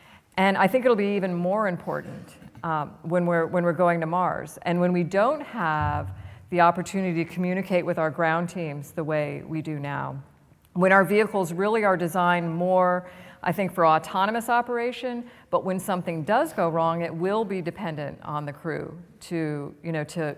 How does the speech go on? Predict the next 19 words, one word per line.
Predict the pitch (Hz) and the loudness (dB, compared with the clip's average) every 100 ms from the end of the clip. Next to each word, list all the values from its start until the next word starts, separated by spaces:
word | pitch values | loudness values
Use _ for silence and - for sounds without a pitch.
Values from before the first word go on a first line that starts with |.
| - | -10
to | - | -6
really | 170 165 180 180 160 151 - - - | 0 4 6 4 2 -2 -8 -18 -10
be | 175 165 | -4 -2
intimately | 170 196 202 190 175 190 | 4 4 6 4 6 6
involved | 180 165 170 170 165 151 | 4 4 4 4 2 0
with | 170 165 160 - | 2 2 0 -2
the | 156 151 147 | 2 2 2
troubleshooting | - 220 220 - 226 208 202 196 185 180 | 2 0 0 -2 -2 0 0 0 -2 -2
and | 170 170 170 170 | 0 0 0 0
the, | 160 156 151 - | -2 0 -2 -4
the | 156 | -2
repair | 156 156 208 185 147 - | -2 -2 0 0 0 -2
of | - 156 151 | 0 0 0
whatever | 151 160 151 147 | -2 -2 -2 -2
happens. | 151 - - - - - - - - - - - - | -4 -6 -8 -12 -16 -20 -20 -20 -20 -20 -20 -12 -2
And | 180 | -2
so | 180 214 196 196 | 4 6 6 6
I | 185 | 4
think | 185 240 233 | 2 0 -2